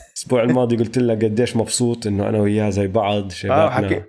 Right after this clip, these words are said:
Speaker 2: والإم في بي
Speaker 1: طالعين.
Speaker 2: الشايب، الشايب الإم في بي
Speaker 1: الشايب.
Speaker 2: تبعي.
Speaker 1: راح الشايب صبغ شعراته، صبغ لحيته. زعلني.
Speaker 2: <laughs> أنا اللي عجبني كتير إنه بالجمهور، طبعا ما فيش جمهور، بس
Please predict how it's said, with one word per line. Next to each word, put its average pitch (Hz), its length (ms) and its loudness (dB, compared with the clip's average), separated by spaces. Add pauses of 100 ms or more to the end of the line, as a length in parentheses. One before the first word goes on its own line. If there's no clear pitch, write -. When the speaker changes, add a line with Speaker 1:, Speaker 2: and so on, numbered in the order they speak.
(120)
Speaker 2:
والإم 135 360 0
في 147 100 0
بي 147 60 2
Speaker 1:
طالعين. - 280 2
Speaker 2:
الشايب، 156 680 0
الشايب 151 400 0
الإم 135 160 0
في 139 60 -2
بي 139 60 2
Speaker 1:
الشايب. 147 260 4
Speaker 2:
تبعي. 143 480 0 (420)
Speaker 1:
راح 143 240 0
الشايب 151 520 0
صبغ 135 380 0
شعراته، 117 680 -2 (880)
صبغ 104 300 2
لحيته. 95 460 0 (340)
زعلني. 101 500 0 (420)
Speaker 2:
<laughs> 131 80 -6 (2500)
أنا 143 120 2
اللي 175 100 2
عجبني 147 420 2
كتير 135 420 0
إنه 104 460 -2 (800)
بالجمهور، 117 460 2
طبعا 139 240 2
ما 165 120 0
فيش 180 200 0
جمهور، 135 420 2
بس 113 520 -4